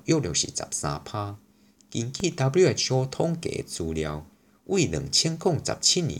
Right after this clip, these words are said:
到两千零十八年着mers的患者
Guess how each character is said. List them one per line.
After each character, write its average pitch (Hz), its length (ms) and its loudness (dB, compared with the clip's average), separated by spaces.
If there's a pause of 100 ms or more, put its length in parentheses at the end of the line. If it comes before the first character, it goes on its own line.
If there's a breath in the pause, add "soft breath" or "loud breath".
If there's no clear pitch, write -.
(100)
到 156 140 0
两 139 300 -2
千 165 300 2
零 151 240 4
十 - 80 0 (160)
八 175 140 2
年 - 240 -4 (100)
着 - 160 -6
mers 131 500 -2
的 - 60 -6
患 - 260 -6
者 113 360 4